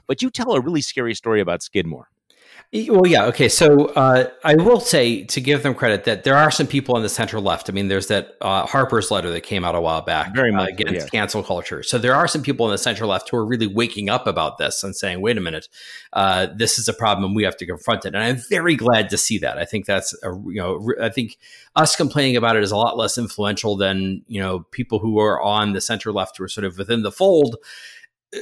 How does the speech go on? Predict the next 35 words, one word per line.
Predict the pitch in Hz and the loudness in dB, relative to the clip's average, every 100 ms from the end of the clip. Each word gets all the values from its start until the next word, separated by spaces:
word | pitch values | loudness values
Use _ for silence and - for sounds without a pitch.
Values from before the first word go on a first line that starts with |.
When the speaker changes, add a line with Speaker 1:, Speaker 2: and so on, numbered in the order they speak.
| - | -2
Speaker 2:
complaining | 165 113 131 104 | -2 0 0 0
about | 95 76 62 | 0 -2 -4
it | 64 | -8
and | - 90 90 - | -10 -10 -8 -4
saying | 117 95 92 87 | -2 0 -2 -6
that | 85 92 | -6 -6
it | 90 | -6
needs | 95 85 | -6 -6
to | 101 | -6
stop. | - 95 - | -4 -4 -4
So | - 135 127 - _ - | 2 4 4 0 _ -8
this | 131 175 220 | -2 0 0
is | 160 | -2
a | |
great | 127 123 | 0 0
example | 104 110 101 104 | 0 -2 -2 -4
of | |
exactly | 95 113 104 110 | -2 -2 -2 -4
something | 95 107 98 | -6 -6 -6
we're | 90 | -6
talking | 87 76 - 60 | -6 -8 -10 -16
about. | 64 67 | -16 -12
So | - 117 | -8 -4
this | 143 | -2
has | 143 | -2
happened | 131 135 113 | -4 -4 -4
at | 98 | -4
Skidmore | - 151 139 120 | -4 -2 0 0
College. | - 90 87 82 | -2 -2 -2 -6
It's | 82 | -10
a | 92 | -8
small | - 120 127 123 120 | -6 -2 0 0 0
liberal | 104 107 | -2 0
arts | 98 98 - | 0 -2 -6
school | - 104 95 90 | -6 -4 -4 -6